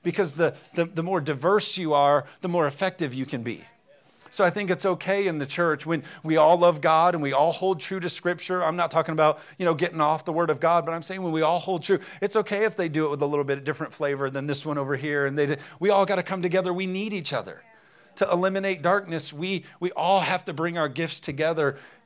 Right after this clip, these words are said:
Amen. So you don't win a war with the same weapon. First Corinthians twelve fourteen. It says, "For in fact, the body is not one member, but many." Verse fifteen.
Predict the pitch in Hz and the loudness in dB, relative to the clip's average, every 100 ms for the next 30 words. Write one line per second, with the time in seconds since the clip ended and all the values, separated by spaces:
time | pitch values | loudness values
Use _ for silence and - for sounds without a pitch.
0 | _ _ 135 165 160 139 107 _ _ _ | _ _ -6 -2 0 0 -4 _ _ _
1 | _ - _ _ _ _ _ - - _ | _ -20 _ _ _ _ _ -20 -20 _
2 | _ - - 160 151 156 160 143 147 147 | _ -18 -8 -4 -2 -2 -2 -4 0 2
3 | 131 127 131 135 131 131 123 123 113 175 | 2 -4 -8 -6 -4 -6 -6 -8 -6 -4
4 | - - 156 151 139 123 - 143 135 147 | -4 -2 -4 -2 -4 -4 -2 0 0 0
5 | 143 139 135 110 - _ _ _ _ _ | -4 -4 -8 -8 -16 _ _ _ _ _
6 | _ _ _ _ _ 151 185 160 - 202 | _ _ _ _ _ -4 2 0 2 2
7 | 170 - 185 180 147 - 139 160 170 147 | 2 2 4 6 4 2 4 6 6 4
8 | 139 139 139 156 135 147 170 165 127 123 | 0 -2 0 0 2 0 -2 -2 -2 0
9 | 135 143 143 170 110 85 _ _ _ 127 | 0 -2 -2 -4 -4 -14 _ _ _ -4
10 | 135 - 143 135 123 98 | -4 -4 -6 -6 -10 -12